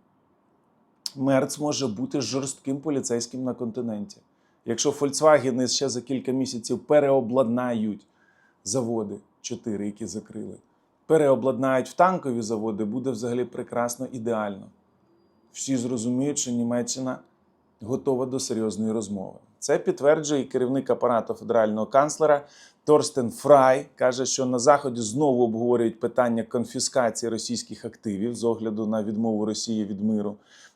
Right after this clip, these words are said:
Міністр фінансів вже взяв вже товстеньку папочку і почав переглядати,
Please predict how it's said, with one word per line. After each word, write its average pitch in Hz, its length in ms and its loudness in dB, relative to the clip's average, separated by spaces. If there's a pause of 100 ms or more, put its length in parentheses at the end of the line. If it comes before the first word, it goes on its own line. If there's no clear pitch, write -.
Міністр 135 400 -2
фінансів 123 520 -4
вже 113 320 4
взяв 113 280 4
вже 104 160 -4
товстеньку 120 600 -4
папочку 117 520 -2
і 139 40 -4
почав 117 420 -2
переглядати, 107 760 -4